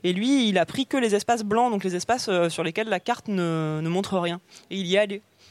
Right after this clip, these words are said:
Et il raconte ça, donc c'est une sorte d'errance un peu poétique, euh, où il rencontre, euh, des gens bizarres, euh, qui traînent dans des terrains vagues, euh, et, euh, et il y a des endroits qui font flipper, puis d'autres non,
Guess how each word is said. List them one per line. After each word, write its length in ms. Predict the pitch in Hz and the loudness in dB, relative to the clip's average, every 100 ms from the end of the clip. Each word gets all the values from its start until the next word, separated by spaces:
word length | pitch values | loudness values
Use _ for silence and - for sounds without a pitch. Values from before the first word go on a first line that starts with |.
| _ - | _ -8
Et 100 | 185 | -2
il 80 | |
raconte 280 | 160 160 220 | -2 -2 -2
ça, 200 | - 240 | 2 2
donc 120 | 214 | 0
c'est 60 | - | -4
une 80 | 185 | -2
sorte 140 | 202 | 0
d'errance 420 | 196 185 202 226 202 | 0 2 2 2 -2
un 120 | 180 | 0
peu 120 | 196 | -2
poétique, 560 | 202 208 202 233 247 196 | 2 0 0 -4 -2 0
euh, 180 | 175 | 2
où 100 | 170 | 0
il 120 | 180 170 | -2 -4
rencontre, 460 | 175 196 208 - | -4 -4 -4 -2
euh, 200 | 170 160 156 - - - | -2 -2 -6 -14 -20 -10
des 140 | 180 180 | -2 0
gens 160 | 180 | 2
bizarres, 560 | 185 175 175 190 196 180 | 0 0 0 2 0 -2
euh, 40 | |
qui 120 | 165 | -6
traînent 200 | - 190 | -6 -4
dans 100 | 185 | -2
des 100 | 170 | -2
terrains 260 | 160 170 165 | -2 -2 0
vagues, 400 | 170 190 196 196 | 0 2 2 2
euh, 220 | 165 165 160 | 2 2 0
et, 180 | 170 160 | -2 -2
euh, 640 | 151 151 151 147 147 147 | -4 -4 -4 -4 -4 -4
et 140 | 151 175 | -6 -2
il 40 | |
y 60 | 170 | -2
a 20 | |
des 140 | 165 | 0
endroits 180 | 175 202 | 0 0
qui 80 | - | -2
font 120 | 185 | -8
flipper, 280 | - 190 220 | -6 -4 -2
puis 120 | 196 | -2
d'autres 200 | 165 190 | -4 -2
non, 140 | 220 | -6